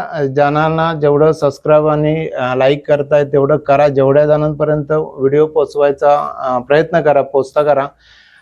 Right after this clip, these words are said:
यांनी सांगितल्याप्रमाणे याची जी मूळ पार्श्वभूमी आहे त्याच्यासाठी मी पुन्हा एकदा येऊन यांच्याकडनं पूर्ण त्याची पार्श्वभूमीची माहिती घेऊन मी तुम्हाला टाकेन, कारण त्याच्यासाठी वेळ लागेल. आता हा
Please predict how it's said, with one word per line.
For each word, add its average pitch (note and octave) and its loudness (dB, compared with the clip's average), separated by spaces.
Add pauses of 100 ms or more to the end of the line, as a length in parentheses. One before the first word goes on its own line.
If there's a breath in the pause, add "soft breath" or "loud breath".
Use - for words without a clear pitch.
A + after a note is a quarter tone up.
(100)
यांनी D3+ 2
सांगितल्याप्रमाणे E3+ 2
याची D#3+ 0
जी E3 -2
मूळ E3+ 2
पार्श्वभूमी F3 -2
आहे C3 -4
त्याच्यासाठी E3+ -4
मी F3+ -4
पुन्हा F3+ 2
एकदा G3 2
येऊन F3+ 0
यांच्याकडनं E3 -6
पूर्ण E3 -4
त्याची E3+ -4
पार्श्वभूमीची D#3+ -2
माहिती D3 -2
घेऊन D3+ 0
मी D3+ -2
तुम्हाला C#3+ 0
टाकेन, C3+ -2 (320 loud breath)
कारण D#3 0
त्याच्यासाठी D#3+ 0
वेळ D#3+ 4
लागेल. D#3+ -2
आता D3+ -6
हा D3 -2